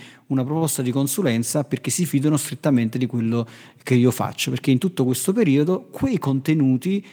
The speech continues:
anche quei contenuti che non ha, non, non rientravano in una vera e propria strategia precisa, perché magari ho commesso anche io errori di non pianificazione o di qualche contenuto che è stato fatto lì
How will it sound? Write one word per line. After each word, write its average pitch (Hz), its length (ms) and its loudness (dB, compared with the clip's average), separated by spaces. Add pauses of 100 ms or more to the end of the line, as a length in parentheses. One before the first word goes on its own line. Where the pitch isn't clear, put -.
(140)
anche 185 340 2
quei 151 120 2
contenuti 143 640 2 (280)
che 135 140 -2
non 139 200 0
ha, 165 220 0
non, 131 400 0
non 135 100 0
rientravano 139 500 0
in 123 60 0
una 127 120 0
vera 131 500 -4
e - 100 -10
propria 127 300 -4
strategia 131 500 0
precisa, 127 520 0
perché - 200 -10
magari 127 300 0
ho 113 140 -2
commesso 123 460 0
anche 127 240 0
io 143 460 2
errori 127 460 0
di 131 240 0 (200)
non 143 420 2
pianificazione 127 1040 0
o 123 140 -4
di 120 100 -6
qualche 123 300 -6
contenuto 131 420 0
che 127 80 2
è 123 60 -2
stato 127 200 -6
fatto 123 300 -2
lì 131 280 0